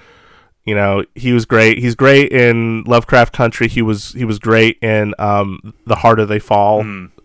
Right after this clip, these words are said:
Speaker 1: um, the Netflix Western he did,
Speaker 2: Yeah.
Speaker 1: um, with, uh, Idris Elba. Um, and,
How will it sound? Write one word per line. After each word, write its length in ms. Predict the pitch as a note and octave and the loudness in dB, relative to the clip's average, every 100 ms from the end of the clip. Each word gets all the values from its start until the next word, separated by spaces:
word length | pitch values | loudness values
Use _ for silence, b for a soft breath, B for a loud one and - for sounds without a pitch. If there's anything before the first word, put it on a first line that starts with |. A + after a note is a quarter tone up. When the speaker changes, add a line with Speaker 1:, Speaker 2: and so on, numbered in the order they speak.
| b b b b b b - | b b b b b b 0
Speaker 1:
um, 280 | G#2 G2+ G2+ | 2 2 0
the 100 | G2+ | 0
Netflix 440 | G#2+ A2 A#2 - | 0 0 -2 -4
Western 440 | G#2+ G#2+ - A2 A2 | -6 -6 -8 -8 -8
he 120 | A2 | -8
did, 340 | A2 A2 A2 G#2 | -4 -4 -6 -6
Speaker 2:
Yeah. 220 | F2+ D#2+ - | -6 -4 -2
Speaker 1:
um, 520 | G#2+ G#2 G#2 G2+ F#2+ _ _ _ | 0 -2 -4 -10 -16 _ _ _
with, 380 | A2+ G#2 - - _ _ | -6 -6 -10 -20 _ _
uh, 520 | G#2 G2 F#2 F2 E2 E2+ | -10 -8 -10 -12 -12 -10
Idris 300 | A#2+ A2 - | -8 -8 -4
Elba. 340 | A2 G#2 A2 - b b b b b b - | -4 -2 -4 -8 b b b b b b -4
Um, 320 | A2 G#2+ G#2 | -2 -2 -2
and, 520 | A#2 C3 C3 C3 B2 | 0 4 4 2 -2